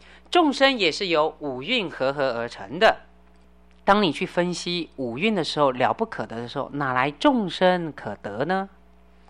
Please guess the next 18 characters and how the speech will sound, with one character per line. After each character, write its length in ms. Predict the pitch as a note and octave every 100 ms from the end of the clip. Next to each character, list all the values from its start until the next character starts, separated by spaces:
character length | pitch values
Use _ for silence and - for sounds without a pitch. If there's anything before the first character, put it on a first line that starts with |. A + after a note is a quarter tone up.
| - _ _ _ _ - _ _ _ - _ -
所 180 | -
以 120 | G#3+ D#3
这 160 | - E4
样 180 | E4+ C4+
的 120 | F3+
话， 340 | D#3+ F3 C3 - -
释 160 | - G3
迦 140 | A#3
牟 140 | A#3 A3+
尼 140 | A#3
佛 300 | A3+ D3 C#3+
希 220 | C#3+ -
望 200 | E3 D3+ -
一 100 | D#3+
切 180 | D#4+
的 80 | D#4
众 280 | - C4+ G#3+
生 320 | E3+ G#3+ G#3+